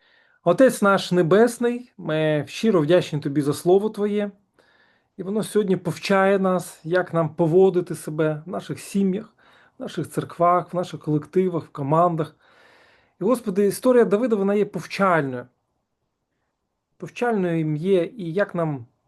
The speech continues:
потрібно ставитись до рідних, близьких, о примиренні з людьми, який наслідок образи, не-, непримирення, яка ціна цього.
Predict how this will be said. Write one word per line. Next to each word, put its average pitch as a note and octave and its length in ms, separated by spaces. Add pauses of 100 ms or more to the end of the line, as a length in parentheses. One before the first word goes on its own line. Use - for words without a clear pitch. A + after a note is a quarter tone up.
(280)
потрібно E3 340
ставитись D#3+ 500
до D3 320
рідних, F3 360
близьких, C#3 680 (640)
о F#3 60
примиренні F#3+ 680
з C#3+ 100
людьми, D#3+ 420 (520)
який A#3 140
наслідок F3+ 540
образи, D#3+ 580
не-, D3 120 (180)
непримирення, D#3+ 960 (580)
яка F3+ 180
ціна F#3 460
цього. A#2+ 380